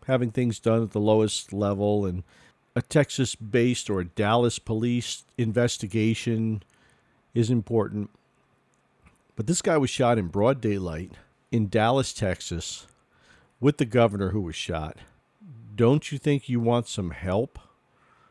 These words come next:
investigating? Don't you think it might be a multi-agency effort? Johnson displayed his anxiety over conspiracy rumors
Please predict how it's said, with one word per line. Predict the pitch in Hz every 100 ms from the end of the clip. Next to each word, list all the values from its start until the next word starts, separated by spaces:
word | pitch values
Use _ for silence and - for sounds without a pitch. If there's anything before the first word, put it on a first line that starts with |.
| _ _ _ _ _ _ -
investigating? | 104 95 107 - 127 113 123 123 139 139 - _ _ _ _ _ _ _ _
Don't | - 123 156
you | 131
think | 131 127
it | 117 -
might | 110 110 -
be | 117 113 113
a | 104 101 98 98 - _ _ _ _ _ -
multi-agency | 101 110 117 - 120 - 120 120 110 120 113 - 117 - -
effort? | 98 - 135 - - _ _ _ _ _ -
Johnson | 160 196 202 185
displayed | 139 131 - 147 135
his | 113 135
anxiety | 127 107 123 120 107 101 104
over | - 123 110
conspiracy | - 110 - - 202 143 117
rumors | 95 101 110 120 -